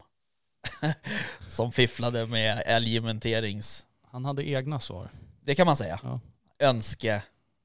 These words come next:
Speaker 2: Drömsvar.
Speaker 1: svar.
Speaker 2: Mm.
Speaker 1: Eh, och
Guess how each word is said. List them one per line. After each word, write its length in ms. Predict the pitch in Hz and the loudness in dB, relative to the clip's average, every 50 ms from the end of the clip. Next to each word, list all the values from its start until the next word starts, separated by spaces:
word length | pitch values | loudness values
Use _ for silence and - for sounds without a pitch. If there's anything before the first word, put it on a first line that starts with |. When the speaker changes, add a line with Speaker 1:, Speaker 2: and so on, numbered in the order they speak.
| _ _ _ _ _ _ | _ _ _ _ _ _
Speaker 2:
Drömsvar. 720 | - 120 - 127 127 113 107 104 104 - - 127 110 - - | -14 -8 -4 -4 -2 -2 -2 -4 -4 -4 -2 0 0 0 0
Speaker 1:
svar. 520 | 113 - - 131 120 95 87 - 98 - 131 123 123 - _ _ _ _ _ _ _ _ _ _ _ - | -2 0 0 0 0 0 0 -4 -6 -8 -14 -16 -18 -20 _ _ _ _ _ _ _ _ _ _ _ -2
Speaker 2:
Mm. 340 | - 104 101 101 98 98 98 | 0 2 2 2 2 2 2
Speaker 1:
Eh, 340 | 98 95 95 98 98 95 95 | 0 0 0 0 -2 -2 -4
och 580 | - - 107 117 117 113 117 113 110 110 107 | -2 2 4 6 8 8 10 10 10 8 6